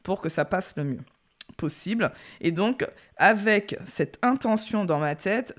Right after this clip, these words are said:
toujours, mais toujours, de me dire, « Mon intention, c'est que mon besoin et le besoin de l'autre soient satisfaits. Qu'est-ce que je peux proposer ? Qu'est-ce que je peux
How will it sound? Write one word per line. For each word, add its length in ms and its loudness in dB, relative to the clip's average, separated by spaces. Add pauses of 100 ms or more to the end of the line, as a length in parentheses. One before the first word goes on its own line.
toujours, 600 0 (140)
mais 120 -4
toujours, 560 -2 (260)
de 80 4
me 160 0
dire, « 300 -2 (380)
Mon 220 0
intention, 840 0
c'est 240 -6
que 140 -4 (200)
mon 220 4
besoin 560 -2 (960)
et 80 2
le 240 2
besoin 400 2
de 120 2
l'autre 420 -4 (220)
soient 240 -2
satisfaits. 580 -6 (1120)
Qu'est-ce 260 0
que 120 -2
je 140 -2
peux 300 -8 (300)
proposer ? 680 -4 (680)
Qu'est-ce 180 -2
que 120 -2
je 80 2
peux 260 -6